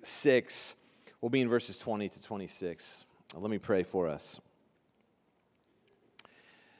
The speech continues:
Uh, Father, we want to be blessed. We want to be happy. And so Jesus has instructed us to that end, and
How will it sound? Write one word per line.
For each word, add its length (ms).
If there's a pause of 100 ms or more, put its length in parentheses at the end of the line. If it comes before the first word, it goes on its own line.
(320)
Uh, 60
Father, 320
we 140
want 260
to 80
be 120
blessed. 680 (1500)
We 120
want 320
to 200
be 140
happy. 520 (1800)
And 160
so 140
Jesus 460
has 180
instructed 600
us 280
to 180
that 220
end, 520
and 280